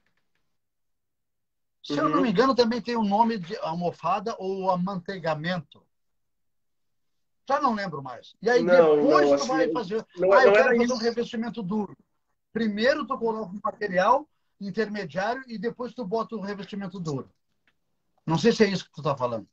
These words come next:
Speaker 2: Sim, sim. Isso, isso é pra, pra revestimento, cobertura, por exemplo, faca,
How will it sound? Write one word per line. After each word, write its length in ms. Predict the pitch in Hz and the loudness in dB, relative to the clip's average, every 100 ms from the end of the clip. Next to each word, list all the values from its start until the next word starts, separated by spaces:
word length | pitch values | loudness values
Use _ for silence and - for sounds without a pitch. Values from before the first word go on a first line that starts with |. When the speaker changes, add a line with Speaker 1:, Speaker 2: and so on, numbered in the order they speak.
| _ _ | _ _
Speaker 2:
Sim, 380 | - 202 180 127 - | -4 2 2 2 -8
sim. 240 | - 165 147 - _ | -6 -4 -4 -10 _
Isso, 280 | 180 208 - 196 | -6 -6 -6 -2
isso 380 | 202 - 233 | -2 4 4
é 120 | 190 214 | 4 4
pra, 260 | 220 214 | 4 4
pra 240 | 208 202 196 | 4 2 4
revestimento, 880 | 196 196 185 196 180 185 220 214 | 4 2 2 0 4 6 6 4
cobertura, 460 | - 170 160 202 190 | -2 0 0 2 2
por 100 | 180 | 2
exemplo, 340 | 156 180 180 180 | 2 2 0 -6
faca, 1120 | - 165 190 214 - - 151 139 131 120 | -2 2 4 4 0 0 4 4 2 -4